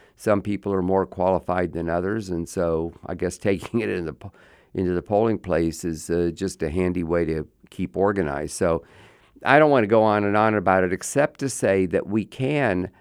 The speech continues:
send this out, email it to people, put it on your Facebook page. In fact, anyone who's listening,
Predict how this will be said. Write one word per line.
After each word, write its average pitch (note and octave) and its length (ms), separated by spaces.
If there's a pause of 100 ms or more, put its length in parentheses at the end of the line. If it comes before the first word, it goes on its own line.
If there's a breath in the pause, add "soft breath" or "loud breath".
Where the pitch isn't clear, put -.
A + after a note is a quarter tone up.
(240 soft breath)
send C#3 320
this D3 160
out, B2+ 260
email C3+ 380
it C#3 100
to C3+ 60
people, C3+ 400
put B2 220
it A#2+ 40
on A2 140
your G#2 80
Facebook A2+ 540
page. G#2 360 (460 soft breath)
In A2+ 100
fact, B2+ 400
anyone D#3+ 360
who's B2+ 260
listening, F2+ 600